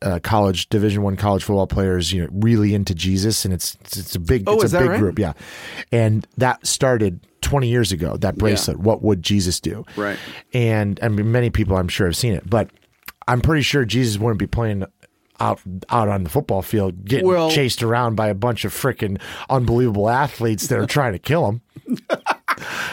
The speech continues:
Speaker 2: No,
Speaker 1: I'm
Speaker 2: I
Speaker 1: pretty
Speaker 2: think,
Speaker 1: sure
Speaker 2: I
Speaker 1: he
Speaker 2: think
Speaker 1: wouldn't be
Speaker 2: he'd be
Speaker 1: doing
Speaker 2: very
Speaker 1: that.
Speaker 2: busy
Speaker 1: Yeah.
Speaker 2: healing people and
Speaker 1: Yeah.
Speaker 2: making wine out of water
Speaker 1: He's
Speaker 2: and
Speaker 1: not
Speaker 2: that
Speaker 1: a
Speaker 2: kind of thing.
Speaker 1: competitive guy.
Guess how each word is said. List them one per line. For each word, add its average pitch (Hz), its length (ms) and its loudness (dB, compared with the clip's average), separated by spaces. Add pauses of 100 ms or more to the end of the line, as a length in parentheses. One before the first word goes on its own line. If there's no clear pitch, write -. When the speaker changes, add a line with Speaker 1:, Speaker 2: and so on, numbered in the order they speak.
(140)
Speaker 2:
No, 160 100 0
Speaker 1:
I'm 170 140 6
Speaker 2:
I 147 40 -2
Speaker 1:
pretty 202 240 4
Speaker 2:
think, 233 120 0
Speaker 1:
sure 202 120 4
Speaker 2:
I 185 40 4
Speaker 1:
he 165 60 4
Speaker 2:
think 170 80 4
Speaker 1:
wouldn't 180 160 4
be 156 40 2
Speaker 2:
he'd 151 60 0
be 165 80 2
Speaker 1:
doing 147 140 4
Speaker 2:
very - 180 4
Speaker 1:
that. 147 60 -4
Speaker 2:
busy 180 440 0 (360)
Speaker 1:
Yeah. 170 200 2
Speaker 2:
healing 170 440 0
people 143 440 -2
and 117 180 0
Speaker 1:
Yeah. 170 240 2
Speaker 2:
making 139 480 -2
wine 127 260 -2
out 123 100 -4
of 117 80 -2
water 113 320 0
Speaker 1:
He's 185 120 2
Speaker 2:
and 175 60 0
Speaker 1:
not 180 120 2
Speaker 2:
that - 20 2
Speaker 1:
a 170 40 0
Speaker 2:
kind - 20 -2
of - 60 -2
thing. 175 100 0
Speaker 1:
competitive 160 380 0
guy. 127 440 -2